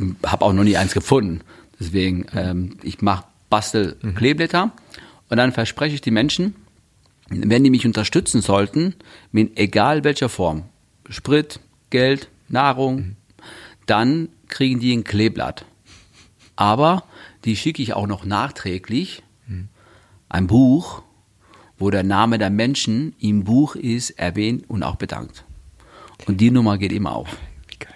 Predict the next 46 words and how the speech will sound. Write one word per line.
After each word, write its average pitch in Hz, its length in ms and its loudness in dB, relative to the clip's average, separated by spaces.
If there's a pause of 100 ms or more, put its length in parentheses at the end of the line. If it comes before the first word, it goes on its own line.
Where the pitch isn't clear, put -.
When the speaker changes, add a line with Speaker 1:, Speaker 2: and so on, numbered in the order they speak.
(120)
Speaker 1:
Das 101 160 -6
ist 117 160 -6
der - 240 -4
Hammer. 139 200 0
Es 101 80 -6
ist 117 200 -4 (260)
so 127 200 0
eine 202 200 4
einfache 165 380 -2
Konzept 127 420 -2
und - 60 -2
dann 110 120 0
machst 120 200 -2
du 127 60 -6
Prospekt. - 560 -6 (440)
Speaker 2:
Aber, 147 200 2 (220)
aber 135 200 4
ist 143 120 -4
es 147 120 -4
denn 135 120 0
dann 131 140 2
so, 120 120 -2
ich 110 120 -2
meine, 120 340 2 (280)
wenn 113 220 -6
ich 131 140 -4
jetzt 160 140 0
irgendwo 135 220 -2
sagen 123 260 0
würde, 123 180 0
Speaker 1:
Mhm. 110 60 -2
Speaker 2:
ich 117 100 0
schick - 220 -2
dir 120 120 2
mal 110 160 2
ein 104 120 0
Buch 139 260 2
oder 107 180 4
Speaker 1:
Ja. 107 60 4
Speaker 2:
mein 113 220 2
Buch, 135 280 -6
äh, 90 240 -10
mich 113 180 0
kennt 120 200 0
logischerweise 90 560 0
keiner. 85 340 -2